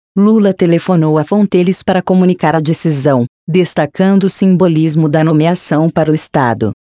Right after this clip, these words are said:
O encontro contou com a presença dos ministros Rui Costa, Casa Civil, Ricardo Lewandowski, Justiça, e Jorge Messias, Advocacia Geral da União,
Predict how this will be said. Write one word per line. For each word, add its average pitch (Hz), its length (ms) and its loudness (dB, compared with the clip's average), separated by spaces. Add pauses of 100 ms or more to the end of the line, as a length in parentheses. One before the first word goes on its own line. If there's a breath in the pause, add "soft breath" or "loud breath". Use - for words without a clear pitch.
(160)
O 190 60 2
encontro 180 600 0
contou 180 460 0
com 180 220 0
a 175 80 0
presença 156 560 0
dos 156 180 0
ministros 170 640 0
Rui 180 160 -2
Costa, 131 600 -2 (220)
Casa 190 380 0
Civil, 147 520 -2 (220)
Ricardo 147 540 -2
Lewandowski, 147 1080 0 (200)
Justiça, 165 800 -2 (220)
e 190 40 2
Jorge 170 420 0
Messias, 147 720 -2 (220)
Advocacia 170 880 0
Geral 156 420 0
da 147 120 2
União, 147 320 2